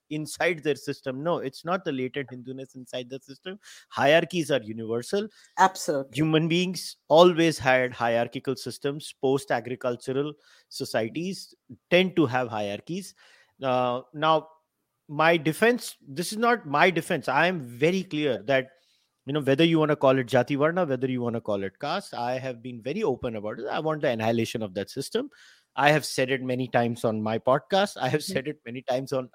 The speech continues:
Speaker 1: other places where I have been interviewed. I want, I hate this system. I, I have
Speaker 2: Mm.
Speaker 1: not even hidden it. I hate it and I want it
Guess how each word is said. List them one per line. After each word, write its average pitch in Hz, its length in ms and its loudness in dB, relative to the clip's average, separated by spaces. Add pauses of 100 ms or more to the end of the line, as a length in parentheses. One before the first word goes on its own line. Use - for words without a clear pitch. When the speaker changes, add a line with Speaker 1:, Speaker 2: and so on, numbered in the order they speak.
Speaker 1:
other 147 240 6
places 151 400 -2
where 131 160 0
I 117 60 0
have 120 120 0
been 123 140 -6
interviewed. 170 540 -6
I 151 140 6
want, 190 280 -2 (320)
I 190 140 8
hate 226 320 4
this 135 180 -4
system. - 320 -14 (180)
I, 170 240 4
I 170 120 6
have 214 80 6
Speaker 2:
Mm. 214 100 -2
Speaker 1:
not 214 120 2
even 202 200 -2
hidden 151 320 4
it. 95 160 -6 (680)
I 147 140 4
hate 147 240 4
it 196 140 4
and 180 120 4
I 170 60 6
want 151 260 2
it 180 120 2